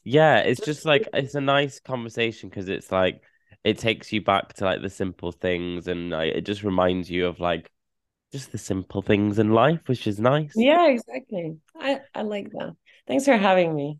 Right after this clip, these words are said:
Speaker 2: I really had a
Speaker 1: It's
Speaker 2: good
Speaker 1: all right.
Speaker 2: time.
Speaker 1: And if anyone wants to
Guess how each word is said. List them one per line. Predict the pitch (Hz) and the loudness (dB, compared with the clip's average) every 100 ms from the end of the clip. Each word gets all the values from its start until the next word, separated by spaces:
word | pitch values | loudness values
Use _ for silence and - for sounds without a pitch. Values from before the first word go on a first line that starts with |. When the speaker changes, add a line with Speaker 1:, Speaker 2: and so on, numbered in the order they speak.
| - | -6
Speaker 2:
I | |
really | 175 190 190 | -4 -2 -2
had | 180 | 0
a | 139 | 2
Speaker 1:
It's | |
Speaker 2:
good | 127 113 | 2 0
Speaker 1:
all | |
right. | 147 | -2
Speaker 2:
time. | 143 143 147 _ _ _ _ - | -2 -4 -8 _ _ _ _ 0
Speaker 1:
And | 127 | 2
if | 135 143 | 4 4
anyone | 143 139 135 127 | 4 2 2 0
wants | 123 - | -4 -4
to | 131 123 120 - | -2 2 2 -2